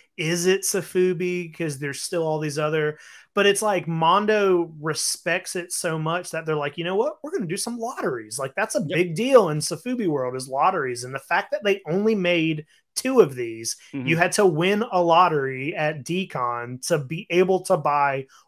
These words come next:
Speaker 1: one of two. That to me is, like, true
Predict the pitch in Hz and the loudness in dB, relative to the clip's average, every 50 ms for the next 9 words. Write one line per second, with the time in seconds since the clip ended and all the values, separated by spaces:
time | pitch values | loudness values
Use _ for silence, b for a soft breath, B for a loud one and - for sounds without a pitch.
0 | _ - 131 127 143 165 180 190 208 220 220 220 - - 196 175 160 151 - _ | _ -18 -8 -2 2 4 4 6 4 4 2 -2 -4 -4 -4 -4 -4 -4 -8 _
1 | - - - 220 208 185 160 151 143 135 131 b b b b b _ - 143 143 | -10 -6 -4 -2 -2 0 -2 -2 -4 -6 -10 b b b b b _ -8 -2 2
2 | 190 208 240 277 269 - - 196 160 156 151 143 135 123 120 117 117 120 120 123 | 4 4 4 4 0 -4 -4 -4 -2 -2 -4 -4 -6 -6 -8 -8 -8 -10 -12 -14
3 | - _ _ - - - - 240 247 240 240 233 226 220 220 220 233 254 | -16 _ _ -8 -8 -4 -2 2 4 6 6 6 6 6 4 2 0 -4